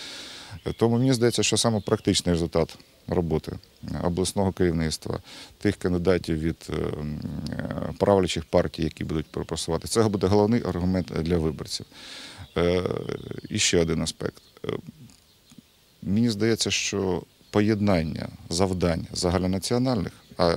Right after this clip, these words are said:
більшість кандидатів, е, народні депутати і в Закарпатській області, та і по, по Україні в цілому, звичайно, будуть пропонувати своє бачення розвитку України,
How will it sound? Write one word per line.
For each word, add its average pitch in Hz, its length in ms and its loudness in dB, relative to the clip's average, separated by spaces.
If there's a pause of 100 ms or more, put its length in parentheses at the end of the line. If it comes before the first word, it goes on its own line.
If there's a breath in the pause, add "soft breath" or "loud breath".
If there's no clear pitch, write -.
(280)
більшість 92 420 0
кандидатів, 92 640 -2
е, 80 280 -6
народні 85 240 -2
депутати 85 480 -4
і 123 60 -4
в 123 60 -2
Закарпатській 104 560 -2
області, 82 320 -4
та - 80 -4
і - 120 -6 (160)
по, - 80 -6
по - 140 -4
Україні 92 340 -2
в 92 40 -4
цілому, 127 360 -2
звичайно, 101 340 0
будуть 90 200 2
пропонувати 95 520 0
своє 104 220 4
бачення 85 560 2
розвитку 87 440 -2
України, 123 440 -4